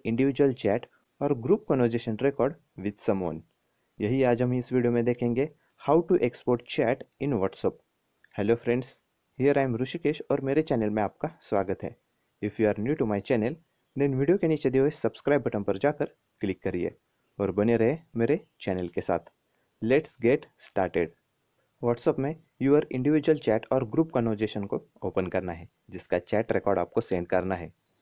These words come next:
अब टॉप राइट कॉर्नर में tap on these three dots, click on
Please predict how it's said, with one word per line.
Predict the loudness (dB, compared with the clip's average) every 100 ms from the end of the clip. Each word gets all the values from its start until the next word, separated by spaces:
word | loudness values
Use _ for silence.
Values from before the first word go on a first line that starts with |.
| _ _ -4
अब | -4 0
टॉप | 0 2 2
राइट | 2 2
कॉर्नर | 0 0 -2
में | -4 -8 _ -2
tap | 2
on | 2 0
these | -4 -8 -8
three | -4 -2
dots, | -2 -4 -20 _ _ _ _ _ -8
click | -6 -2 0
on | -2